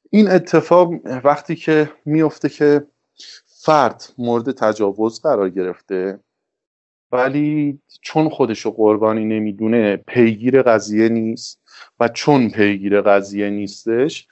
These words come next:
باعث می‌شه که در سالهای آینده وقتی که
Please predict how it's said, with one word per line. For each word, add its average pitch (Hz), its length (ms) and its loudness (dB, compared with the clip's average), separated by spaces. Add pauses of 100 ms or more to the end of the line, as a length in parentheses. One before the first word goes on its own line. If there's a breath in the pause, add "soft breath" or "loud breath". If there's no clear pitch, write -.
(360 soft breath)
باعث 131 440 0
می‌شه 165 240 -2
که 165 140 2
در 127 280 0
سالهای 135 720 2
آینده 104 640 0
وقتی 107 320 0
که 127 260 -2